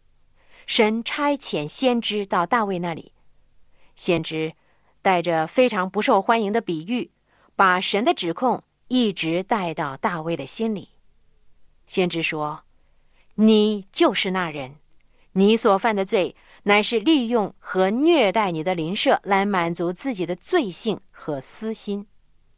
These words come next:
大卫听了，直接的承认，他说：“我得罪耶和华了。”同时，大卫又说了许多心里面的话。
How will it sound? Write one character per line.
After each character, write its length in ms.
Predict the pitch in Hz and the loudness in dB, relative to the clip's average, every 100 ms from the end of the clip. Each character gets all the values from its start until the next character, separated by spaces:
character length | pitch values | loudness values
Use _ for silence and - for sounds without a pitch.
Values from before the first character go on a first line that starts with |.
| _ _ _ _ _ _ _ - | _ _ _ _ _ _ _ -12
大 160 | 165 160 | -10 -8
卫 140 | 151 | -12
听 240 | - 196 190 | -10 -8 -8
了， 280 | 165 147 _ _ _ | -10 -14 _ _ _
直 220 | - 196 | -2 0
接 160 | 220 320 | 2 2
的 100 | 277 | 0
承 200 | - 156 | -2 -8
认， 240 | 160 160 - _ _ _ - - | -8 -10 -12 _ _ _ -20 -6
他 120 | 220 | -4
说 360 | 214 185 180 - _ - - | 0 0 0 -2 _ -16 0
：“我 240 | 214 190 | 0 2
得 300 | 190 170 190 | 0 -2 -2
罪 220 | 202 247 | 0 -2
耶 160 | 165 175 | -2 -4
和 120 | 165 | -4
华 220 | - 147 | -4 -6
了。” 220 | 147 151 - _ _ _ _ _ _ _ _ _ _ _ - | -8 -18 -20 _ _ _ _ _ _ _ _ _ _ _ 0
同 160 | 330 | 0
时， 160 | 330 285 | 2 2
大 160 | 311 | 4
卫 120 | 269 254 | 4 2
又 100 | 220 | 2
说 200 | 247 226 | 0 -2
了 100 | 202 | -2
许 160 | - | -6
多 160 | 180 190 | -4 -4
心 220 | - 269 | -2 -2
里 60 | 196 | -2
面 160 | 175 | -4
的 80 | 160 | -6
话。 320 | - 165 147 | -10 -14 -16